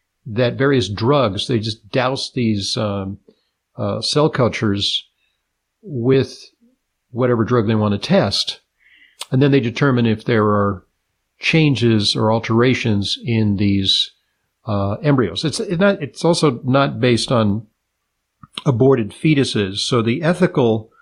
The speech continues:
uh, concerns, uh, are less. And so, uh, new technology, um, based on research by the Biosystems Science and Engineering,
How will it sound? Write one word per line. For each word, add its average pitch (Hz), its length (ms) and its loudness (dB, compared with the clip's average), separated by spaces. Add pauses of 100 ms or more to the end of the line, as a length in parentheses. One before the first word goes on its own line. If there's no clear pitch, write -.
(280)
uh, 113 140 0
concerns, 113 1000 0 (480)
uh, 110 240 -2
are 123 180 0
less. - 760 -4 (920)
And 107 280 0
so, 117 600 -2
uh, 113 140 -4 (140)
new 139 240 2
technology, 113 880 0 (500)
um, 98 720 -2 (480)
based 135 300 0
on 104 480 0
research 120 420 -2
by 101 140 -2
the 90 80 -4
Biosystems 117 840 -2
Science 120 460 -2
and 107 80 0
Engineering, 107 640 0